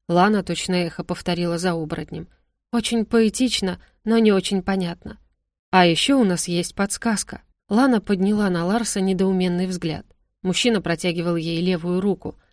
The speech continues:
На ладони был заметен старый неровный шрам. "Что это?" Девушка принялась с интересом разглядывать отметину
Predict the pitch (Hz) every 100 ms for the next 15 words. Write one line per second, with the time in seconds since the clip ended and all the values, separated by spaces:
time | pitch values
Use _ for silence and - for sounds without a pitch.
0 | _ 180 185 170 214 226 170 175 165 170
1 | 208 202 175 - _ _ - 220 226 226
2 | 196 _ 208 233 220 185 190 208 180 156
3 | - _ _ _ _ _ - - - 202
4 | 240 214 180 - _ 190 214 214 - 180
5 | 185 185 185 175 190 175 208 190 160 165
6 | 175 170 175 170 175 165 165 - 214 233
7 | 180 170